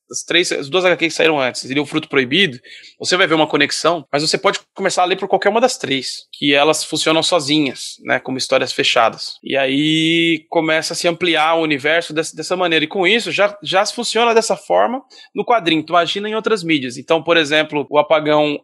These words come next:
Entre o Lobo e o Cão, que é o podcast e que eu acho que é o produto de maior alcance que teve até agora do Apagão, ele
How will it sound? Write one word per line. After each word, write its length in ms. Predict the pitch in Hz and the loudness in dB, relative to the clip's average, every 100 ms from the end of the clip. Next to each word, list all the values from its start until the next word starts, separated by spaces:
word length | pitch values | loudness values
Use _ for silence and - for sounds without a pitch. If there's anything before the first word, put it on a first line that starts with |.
| - | -6
Entre 180 | 147 | -2
o 40 | 147 | 0
Lobo 180 | 147 135 | 0 0
e 40 | |
o 40 | |
Cão, 260 | 127 170 185 | -2 0 0
que 80 | 156 | 0
é 40 | |
o 80 | 143 | 2
podcast 800 | 143 127 - 135 127 - - - - | 0 -2 0 0 0 -6 -10 -14 -16
e 80 | |
que 160 | 117 139 | -8 -2
eu 60 | 131 | 0
acho 180 | 127 - | 0 0
que 80 | |
é 80 | 135 | 0
o 100 | 156 | 0
produto 380 | - 139 131 131 | 0 -6 -6 -8
de 240 | 120 123 | -6 -6
maior 340 | 120 120 120 131 | -2 0 4 4
alcance 460 | 123 - 131 123 | 2 -2 -6 -6
que 100 | - | -10
teve 200 | - 135 | -10 -10
até 120 | 123 120 | -2 -2
agora 280 | 113 117 | 0 0
do 120 | 120 110 _ | 0 -6 _
Apagão, 460 | - 147 143 175 - | -2 0 0 -2 -4
ele 640 | - 151 160 160 175 175 | -2 0 0 0 -2 -2